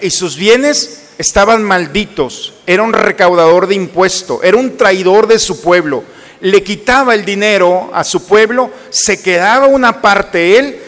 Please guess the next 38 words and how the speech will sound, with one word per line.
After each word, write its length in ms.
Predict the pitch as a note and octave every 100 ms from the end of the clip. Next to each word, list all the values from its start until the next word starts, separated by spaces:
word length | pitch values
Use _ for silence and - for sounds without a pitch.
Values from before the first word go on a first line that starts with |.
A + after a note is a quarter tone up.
| -
y 80 | G3
la 160 | F3 E3
otra 260 | F#3 G#3
se 160 | - G3
la 120 | E3+
daba 220 | D#3+ E3+
al 100 | F3
imperio. 560 | E3 C#3+ D#3+ D3 C#3 C#3+
Nadie 560 | E3+ F#3+ G#3 G#3+ G3+ F#3
lo 180 | F3+ F3
quería. 480 | E3 D3+ C3 A#2+ - - _ _ _ _ _ _ _
Ese 300 | - C#3+ G3
hombre 560 | G3+ G#3 G#3 G#3 A#3 - - -
estaba 440 | D3+ - E3+ F#3
odiado 460 | F#3 F3 F3 F3 F#3
por 200 | E3+ D3+
todo 280 | E3 D3+ D3
mundo. 380 | C3+ B2 A#2 - _ _ _ _
Un 160 | D#3 E3
día 260 | F3+ F3+
Jesús 400 | F#3 D3+ - F#3
se 120 | F#3
presenta, 600 | - C3 - E3 G3+ G3 G#3+
se 160 | D#3
pone 360 | D3 E3 F3 F3
delante 520 | D3+ D3+ E3+ E3+ F#3
de 280 | E3 D3+ F3+
él. 220 | A3 G#3 - - _
Para 200 | - F#3+
sorpresa 580 | F#3 G#3 F#3+ B3 B3+ D#4+
de 120 | C4+
todos, 400 | - G3+ G#3 A3+
pensaron 600 | - F#3 E3+ - F#3+ G3+
que 120 | F#3+
lo 80 | F3+
iba 140 | F#3 F#3
a 80 |
condenar. 600 | F#3 F3 D#3+ D#3 D3 -